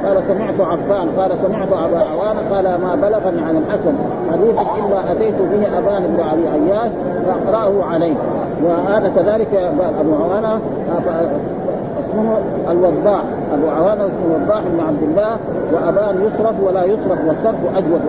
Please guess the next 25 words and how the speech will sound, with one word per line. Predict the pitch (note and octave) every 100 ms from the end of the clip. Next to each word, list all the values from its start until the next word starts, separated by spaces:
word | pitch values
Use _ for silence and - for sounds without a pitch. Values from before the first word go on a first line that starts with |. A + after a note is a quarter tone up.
| D#3+
وقد | E3+
تقدم | - G3+ G3+ F3 E3+
ذكر | G#3 F#3
أبي | D#3+ E3
عوانة. | D3+ F3+ A3+ A3+ G#3+ A3+ - -
وأبان | F3 F3+ G#3+ F#3
معناه، | E3 F3 G3
آه، | E3 D#3+ C3 A#2 - - - D3+
معنى | F3+ F3+
هذا | E3 F#3+ F3
الكلام | - A3 A3 F3+
أنه | F3+ F3 G#3
كان | G3+
يحدث | F3+ E3 G#3+ F3+ F3+
عن، | F3 E3 D#3 -
عن | E3
الحسن | D3 A3 A3 G#3+
بكل | F#3 A3+ A3 F#3
ما | F3+
يسأل | G3+ - F3
عنه | E3+ F3 - - - F#3+
وهو | G#3 G3+ E3
كاذب. | F3 C3+ C#3+ F3+
يقول: | A3 G3 - - -
"هذا | F#3 G#3 G3 F#3+